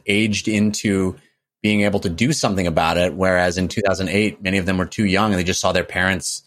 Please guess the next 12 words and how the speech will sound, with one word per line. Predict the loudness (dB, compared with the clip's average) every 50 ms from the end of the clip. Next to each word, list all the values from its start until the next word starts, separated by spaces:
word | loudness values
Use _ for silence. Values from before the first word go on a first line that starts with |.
| _ _ _ _ _ -6
you | -2
know, | 0 0 2
losing | 2 2 0 0 0 0
their | 0 0 0
houses | 0 0 0 -2 -2 -2 -4 -6 -6
or | -6 -6
whatever. | -4 -4 -4 -4 -6 -6 -8 -8 -10 _ _ _ _ _ _ _ _ _ _ _
Um, | -6 -4 -4 -4 -6 -6 -8 _ _ _ _ _ _ _ _ -20 -20 _ _ _ _ _ _ _ _ _ _ _ _ _ _ -2
Rihanna, | 0 2 2 4 2 2 4
are | 2 2 2
you, | 2 2 4 4 4 4 4 4 2 2 0 -4 -8 _ _ _ _ _ _ _ -10 -8 -6 -4 -2
uh, | -2 -2 -4